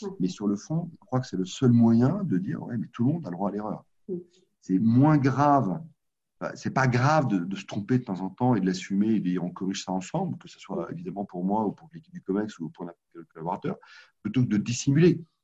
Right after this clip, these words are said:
Speaker 2: L'au-, l'autre, l'autre exemple qu'on peut prendre, c'est qu'on a besoin des uns des autres. Dans une équipe, dans une entreprise qui va mal, quelle qu'elle soit, euh,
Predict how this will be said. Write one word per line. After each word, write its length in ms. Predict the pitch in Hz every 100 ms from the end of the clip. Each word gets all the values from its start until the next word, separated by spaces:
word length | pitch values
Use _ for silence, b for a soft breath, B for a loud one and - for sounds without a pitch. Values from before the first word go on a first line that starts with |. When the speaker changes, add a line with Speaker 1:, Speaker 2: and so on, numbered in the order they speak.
| _ _
Speaker 2:
L'au-, 180 | 143 -
l'autre, 360 | 165 202 202 -
l'autre 520 | 165 170 147 127 120
exemple 360 | 120 113 135 123
qu'on 100 | 101
peut 140 | 104
prendre, 440 | 104 - 117 95 - - _ _ _ _ _ _ _ _ _ _ -
c'est 80 | -
qu'on 260 | 107 120
a 60 | 127
besoin 300 | 123 143 151
des 140 | 123 110
uns 60 |
des 160 | 107 87
autres. 140 | 67
Dans 100 | 90
une 180 | 87 113
équipe, 340 | 110 - 127
dans 120 | 117 90
une 100 | 104
entreprise 320 | 104 107 110
qui 120 | 90
va 100 | 87
mal, 380 | 87 113 131 - - -
quelle 140 | 185
qu'elle 140 | 185
soit, 280 | 170 - 135 131 b b _ _ _ _
euh, 480 | 80 80 78 76